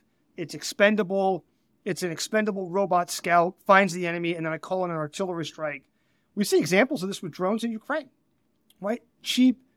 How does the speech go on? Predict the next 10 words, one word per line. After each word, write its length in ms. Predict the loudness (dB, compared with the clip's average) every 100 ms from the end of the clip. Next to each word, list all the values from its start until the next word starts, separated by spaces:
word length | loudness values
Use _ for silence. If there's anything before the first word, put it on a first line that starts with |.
| _
commercially 580 | -4 0 2 2 0 -4
available 480 | -2 -4 -4 -6 -8
quadcopters 760 | _ 0 0 2 2 2 -4
and 80 | -4
hexcopters 760 | -2 -2 -2 -4 -4 -8 -8 -12 _ _ _
being 220 | -12 -6 -2
used 280 | -2 -4
to 80 | -6
scout 480 | -10 0 6 6 6
out 320 | 4 4 0